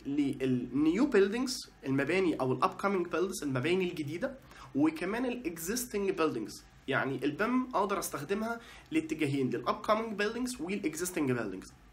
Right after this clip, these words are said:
في الحقيقة استخدام ال بيم في ال upcoming buildings، في المباني اللي هي هتنشأ لسه، اللي هي لسه بيتم عمل ليها بلاننج ورسومات ومخططات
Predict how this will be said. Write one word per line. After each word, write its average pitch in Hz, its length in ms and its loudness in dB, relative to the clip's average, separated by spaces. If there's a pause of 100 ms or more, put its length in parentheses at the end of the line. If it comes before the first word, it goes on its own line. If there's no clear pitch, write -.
في - 100 -8
الحقيقة 240 520 -2 (260)
استخدام 170 520 -2
ال 240 80 0
بيم 165 340 0 (200)
في - 120 -4
ال 123 140 -2
upcoming 196 480 0
buildings، 190 240 -2 (100)
في - 100 -14
المباني 127 520 2
اللي 156 140 2
هي 175 220 0
هتنشأ 196 640 0
لسه، 185 420 -2
اللي 135 140 0
هي 165 340 2 (280)
لسه 185 300 2
بيتم 160 640 0
عمل 165 400 2
ليها 175 160 2
بلاننج 175 540 2
ورسومات 139 640 0
ومخططات 135 680 -2